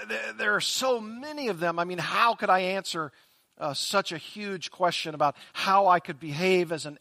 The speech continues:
excellent Christian in my various spheres of involvement? How can I do that?" Well, Peter, under the inspiration of the Holy Spirit, chooses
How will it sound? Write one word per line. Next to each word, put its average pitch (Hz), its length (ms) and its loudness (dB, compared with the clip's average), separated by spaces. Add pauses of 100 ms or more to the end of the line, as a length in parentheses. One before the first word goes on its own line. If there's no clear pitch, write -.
excellent 175 560 -2
Christian 135 580 -10 (920)
in 165 200 -2
my 156 160 -2
various 160 600 -2
spheres 170 840 -6
of 143 160 -4
involvement? 131 440 -8
How 160 260 2
can 156 180 -8
I 139 80 -4
do 135 200 -14
that?" 120 180 -16 (1400)
Well, 135 100 -18
Peter, 214 480 -2 (120)
under 156 160 -10
the 160 120 -4
inspiration 180 480 -4
of 165 80 -6
the 165 40 -2
Holy 185 200 -2
Spirit, 165 340 -6
chooses 196 640 -6